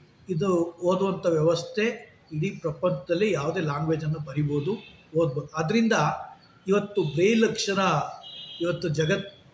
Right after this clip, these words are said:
ಪ್ರಸಿದ್ಧವಾಗಿ ಎಲ್ಲ ಕಡೆನೂ ಲೂಯಿ ಬ್ರೈಲ್ ಕೊಟ್ಟಂಥ ಕೊಡುಗೆ ಆಗಿದೆ. ಅದರಿಂದ ದಯಮಾಡಿ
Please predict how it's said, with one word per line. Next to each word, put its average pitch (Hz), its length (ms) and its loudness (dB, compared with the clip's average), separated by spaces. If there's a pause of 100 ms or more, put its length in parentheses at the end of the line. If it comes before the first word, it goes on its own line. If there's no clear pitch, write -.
(640)
ಪ್ರಸಿದ್ಧವಾಗಿ 170 1080 2 (840)
ಎಲ್ಲ 175 260 2
ಕಡೆನೂ 175 280 0 (640)
ಲೂಯಿ 202 220 4
ಬ್ರೈಲ್ 185 360 2 (400)
ಕೊಟ್ಟಂಥ 180 460 0 (920)
ಕೊಡುಗೆ 175 540 2 (240)
ಆಗಿದೆ. 175 580 0 (340)
ಅದರಿಂದ 226 280 0
ದಯಮಾಡಿ 214 800 2